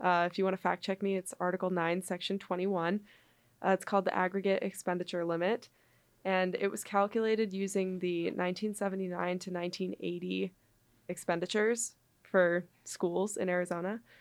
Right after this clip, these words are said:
And it's usually adjusted for inflation and student enrollment every year, but we're still using that nineteen seventy-nine base to this day.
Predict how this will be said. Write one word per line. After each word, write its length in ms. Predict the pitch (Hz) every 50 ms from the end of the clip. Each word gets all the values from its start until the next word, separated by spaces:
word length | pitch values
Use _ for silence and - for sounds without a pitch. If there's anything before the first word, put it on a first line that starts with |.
| - - - - - -
And 340 | 190 190 185 180 180 180 - -
it's 160 | 202 196 -
usually 340 | 240 247 240 247 247 233 220
adjusted 480 | 208 202 202 208 202 - 214 196 196
for 160 | - 196 190
inflation 600 | 185 185 185 - - 185 180 180 180 - 196 190
and 120 | 180 175 180
student 300 | - - - 185 185 185
enrollment 520 | 180 175 170 170 175 180 185 190 185 190 -
every 260 | 208 185 - 190 190
year, 320 | 190 190 190 190 190 190 175
but 360 | 185 175 170 165 170 170 - _ _ - - _ _ _
we're 140 | - 190 202
still 300 | 196 - - 214 202 196
using 400 | 196 190 190 190 - 196 185 180
that 200 | 175 180 180 180
nineteen 400 | 185 170 175 175 175 - 185 175 170
seventy-nine 580 | - 180 170 175 175 165 160 160 165 165 165 160
base 320 | 165 165 170 180 - - -
to 100 | - 165
this 240 | 156 151 165 - -
day. 400 | - 165 165 180 202 247 254